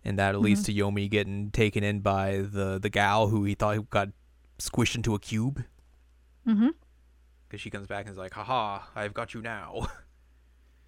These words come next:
Speaker 2: Now you are the one who's going to be cubed.
Speaker 1: Ha ha ha ha.
Speaker 2: But not actually, he just gets arrested.
Speaker 1: And everything seems all right. Yay!
Speaker 2: Yay!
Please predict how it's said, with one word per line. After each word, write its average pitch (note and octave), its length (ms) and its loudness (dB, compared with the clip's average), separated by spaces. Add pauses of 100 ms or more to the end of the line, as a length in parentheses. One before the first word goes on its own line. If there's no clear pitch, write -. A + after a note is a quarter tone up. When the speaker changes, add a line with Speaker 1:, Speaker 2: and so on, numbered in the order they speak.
(520)
Speaker 2:
Now A3 220 -2
you A3+ 540 2
are G#3+ 100 0
the G#3+ 140 -2
one A3+ 160 0
who's G#3+ 180 2
going G#3+ 220 2
to G3+ 40 2
be G#3 120 0
cubed. G#3+ 480 0
Speaker 1:
Ha - 60 -4
ha C3 140 -4
ha C3 140 -2
ha. A2 540 -2 (500)
Speaker 2:
But G3+ 160 4
not G3+ 160 0 (140)
actually, G#3 380 -6
he G#3 60 -8
just G#3 220 -10
gets F#3 160 -16
arrested. F#3+ 400 -14
Speaker 1:
And G#3+ 100 -4
everything F3 380 4
seems F#3+ 240 2
all G3+ 80 6
right. G3+ 320 6
Yay! E3+ 1040 6 (260)
Speaker 2:
Yay! C#4 1700 10